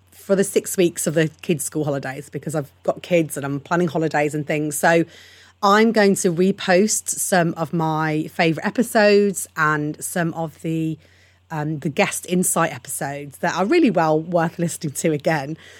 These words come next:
So that is what I've decided to do over the summer, and then come back in September with,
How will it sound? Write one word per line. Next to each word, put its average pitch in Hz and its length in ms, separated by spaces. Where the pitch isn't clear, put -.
So 196 480
that 220 180
is 240 140
what 214 80
I've 196 120
decided 175 400
to - 100
do 160 180
over 156 120
the 156 60
summer, 165 540
and 175 120
then 170 140
come 262 220
back - 200
in 175 80
September 170 920
with, 160 680